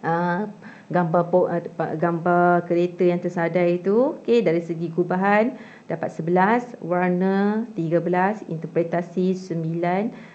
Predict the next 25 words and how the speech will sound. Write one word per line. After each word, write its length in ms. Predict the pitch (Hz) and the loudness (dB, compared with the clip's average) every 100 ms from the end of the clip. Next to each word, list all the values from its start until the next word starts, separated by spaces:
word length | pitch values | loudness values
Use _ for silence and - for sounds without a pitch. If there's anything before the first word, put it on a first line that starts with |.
| - | -4
nilai 560 | 180 180 185 196 302 392 - | 0 2 4 4 0 -4 -14
sembilan. 1120 | - 170 160 165 170 160 165 160 156 147 160 | -8 -4 -2 -4 -4 -2 0 0 -2 -4 -6
Okey. 340 | 160 170 202 240 269 - - - - | -6 2 4 4 2 -6 -18 -20 -16
Ha, 240 | - - 180 | -12 -10 -2
boleh 480 | 180 202 240 302 294 | 2 6 8 6 2
faham 400 | 226 233 233 214 | 0 4 4 4
agak-agak? 540 | 214 208 214 247 320 - - | 2 0 0 2 0 -4 -14
Ha, 60 | - 170 170 | -10 -8 -10
okey. 400 | - 220 269 302 - - - | 0 4 4 0 -8 -14 0
Jadi 180 | 175 226 | 2 6
ada 240 | 180 185 | 6 4
banyak 560 | 175 214 277 359 311 247 | 4 4 4 4 2 0
pilihan 320 | 208 202 170 | 0 0 -2
soalan 720 | 190 156 160 170 180 233 247 | -2 -2 0 0 2 2 2
dan 80 | 180 180 | 0 0
kamu 300 | 160 170 160 | -2 -2 -2
boleh 260 | 165 165 | -2 -2
pilih, 540 | 165 175 180 196 180 - | -2 -4 0 2 0 -2
ha, 160 | - 160 | -8 -6
soalan 400 | 160 165 165 165 | -4 -2 0 -2
mana 300 | 165 196 254 | -2 0 0
yang 260 | 226 175 160 | 0 0 -2
kamu 320 | 160 165 180 | -4 -2 -2
boleh 400 | 160 160 226 - - - - - | -2 4 4 2 -6 -18 -20 -20
skor. 1160 | - - - 175 170 165 165 160 160 156 165 | -20 -8 2 6 6 6 6 6 4 4 2